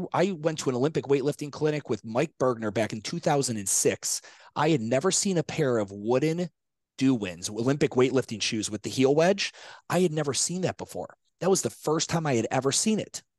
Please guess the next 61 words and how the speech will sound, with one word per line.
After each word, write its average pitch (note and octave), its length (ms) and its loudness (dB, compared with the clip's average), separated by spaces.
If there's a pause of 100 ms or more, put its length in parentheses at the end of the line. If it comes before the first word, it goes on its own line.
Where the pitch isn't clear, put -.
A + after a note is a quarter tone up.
(160)
And A2+ 140 -4
I, B2 120 2
then C3+ 180 2
I G#3 140 4
bought D3 180 2
a A2+ 60 -2
pair A#2+ 160 0
of G2+ 80 -4
weightlifting A2 440 -4
shoes C3 260 0
so B2 120 0
I G#2+ 40 0
could A2+ 60 0
have G#2+ 140 0
more A#2+ 140 0
dorsiflexion A2+ 720 -2
at G#2 100 -4
the A2 120 0
ankle A#2+ 220 0
and C3 60 0
a A#2 60 -2
more A2 200 0
upright G#2+ 340 -2
squat. A#2+ 420 -2 (600)
And C3 140 0
then D3 200 0
my D3+ 160 0
clients A#3 420 0
started A2 240 0
buying F#2 280 -6
them. E2+ 200 -12 (280)
And D3 100 2
then D#3+ 120 2
their E3 100 6
friends A#3+ 260 4
started, C3+ 180 6
like, C#3 200 2 (160)
you E3+ 160 0
never A3+ 280 4
do E3 280 4
anything D3 420 0
till D3 120 0
you C3+ 80 -2
see - 180 -2
one C3+ 300 0
person A2+ 680 -2
with C3 160 2
a B2 60 2
proof D3 240 0
of A#2+ 80 0
concept C#3 480 0
do A#2+ 120 -2
well A#2+ 280 2
with C#3 160 -2
the A#2+ 80 -2
thing. E3 440 0
And F3+ 140 2
then G#3+ 160 0
you G3+ 120 0
fuck, F#3 260 -4
then, F#3 240 0